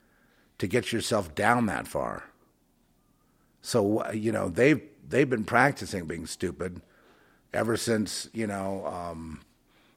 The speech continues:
they were kids, you know, probably 'cause they were, they were molested as kids, 'cause they're the ones pushing all the pedophilia. So it's, you know, the ones pushing the pedophilia are also the ones pushing totalitarianism,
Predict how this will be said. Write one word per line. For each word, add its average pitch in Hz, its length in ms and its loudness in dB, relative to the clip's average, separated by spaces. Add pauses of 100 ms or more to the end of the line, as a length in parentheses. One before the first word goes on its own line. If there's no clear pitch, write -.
(100)
they 104 140 -2
were 95 120 -2
kids, - 640 2
you 80 140 -6
know, 90 160 -4
probably 120 420 6
'cause 101 180 0
they 98 120 0
were, 92 180 -4
they 92 180 -6
were 92 140 -4
molested 95 560 -2
as 62 140 -12
kids, - 420 -10 (800)
'cause 92 200 -2
they're 104 160 2
the 98 60 2
ones 95 200 -2
pushing 101 320 0
all 92 140 -2
the 90 80 -6
pedophilia. 92 640 -2
So 101 180 0
it's, - 260 -4 (580)
you 117 140 8
know, 98 220 4
the 92 180 0
ones 120 220 6
pushing 113 320 4
the 107 100 2
pedophilia 113 360 4
are 98 60 4
also 110 280 2
the 95 60 -4
ones 92 180 -6
pushing 101 320 -2
totalitarianism, 98 1040 2